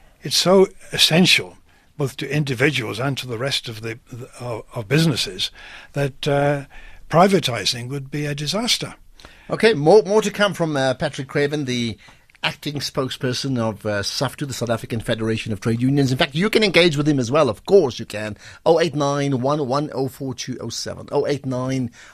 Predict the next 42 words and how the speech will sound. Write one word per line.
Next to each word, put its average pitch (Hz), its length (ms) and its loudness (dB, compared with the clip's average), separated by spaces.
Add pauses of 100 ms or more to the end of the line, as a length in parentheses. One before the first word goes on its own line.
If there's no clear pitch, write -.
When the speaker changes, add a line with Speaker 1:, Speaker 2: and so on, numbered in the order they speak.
(140)
Speaker 2:
one 143 480 2
one 151 200 4
oh 180 80 0
four 135 240 -6
two 120 160 -6
oh - 20 -4
seven. 135 280 -4
That's 120 180 -4
the - 80 -10
call 120 320 -4
in. 185 300 4 (240)
If 113 100 -10
you 131 80 -4
S 151 240 2
M 143 100 4
S 170 220 4
ing, 165 160 4
four 165 260 0
zero 135 300 4
nine 139 480 2
three 117 300 -6
eight. 117 240 -6 (260)
And 120 140 -6
if - 100 -10
you 127 80 -4
are 110 120 -6
tweeting, 123 680 -4 (300)
you 120 140 0
can, 117 300 8
uh, 113 220 8
well, 117 100 6
you 117 60 4
can 120 120 0
tweet 160 280 0
using 131 180 6
the 127 80 2
hashtag 131 380 0
S 120 180 -2
A 120 60 0
F - 80 -4
M 110 100 -4
Viewpoint, 143 460 0